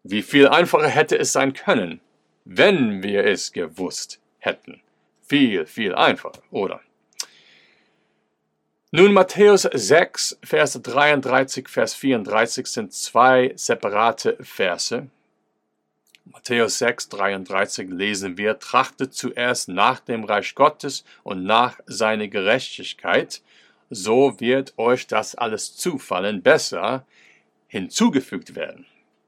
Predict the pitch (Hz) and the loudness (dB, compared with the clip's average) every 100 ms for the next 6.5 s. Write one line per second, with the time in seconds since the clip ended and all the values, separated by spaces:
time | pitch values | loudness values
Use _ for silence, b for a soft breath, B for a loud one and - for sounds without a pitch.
0 | _ _ _ _ _ _ - 131 - 135 | _ _ _ _ _ _ 0 2 2 -2
1 | 107 117 143 185 170 - _ _ - 101 | 2 2 2 -2 -8 -12 _ _ -2 2
2 | 127 180 120 135 151 135 147 - - 104 | 2 0 4 6 6 2 -4 -6 -6 -2
3 | 101 165 165 123 127 131 _ _ _ - | 4 6 6 4 -2 -6 _ _ _ -4
4 | 113 104 104 95 151 175 120 - 104 104 | -2 0 0 4 4 4 0 -8 -2 0
5 | 104 - 113 113 - - 95 98 - - | 0 -4 -2 -2 -2 -6 -2 -2 -4 -10
6 | 95 92 98 95 95 | -10 -4 -2 -4 -8